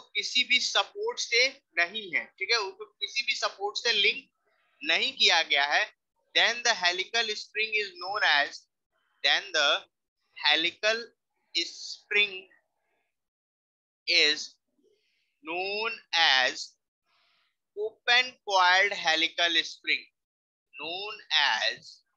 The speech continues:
known as open coiled हेलिकल स्प्रिंग,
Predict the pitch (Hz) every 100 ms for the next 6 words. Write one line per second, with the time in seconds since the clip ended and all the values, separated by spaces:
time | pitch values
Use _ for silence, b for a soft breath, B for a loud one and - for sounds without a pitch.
0 | _ _ _ _ _ _ _ _ _ _
1 | _ _ _ 127 135 151 180 175 - 143
2 | 117 110 131 - - _ _ _ _ _
3 | _ _ _ _ _ _ _ _ _ _
4 | _ _ _ _ _ - 349 - _ 208
5 | 233 285 _ _ _ _ _ _ _ _
6 | _ _ _ _ _ _ 160 151 147 135
7 | 135 156 - _ _ _ _ _ _ _
8 | _ _ _ _ _ _ _ _ _ _
9 | _ _ _ _ - 151 151 156 - 170
10 | 160 160 185 _ _ _ _ _ _ _
11 | _ - 143 - - 143 117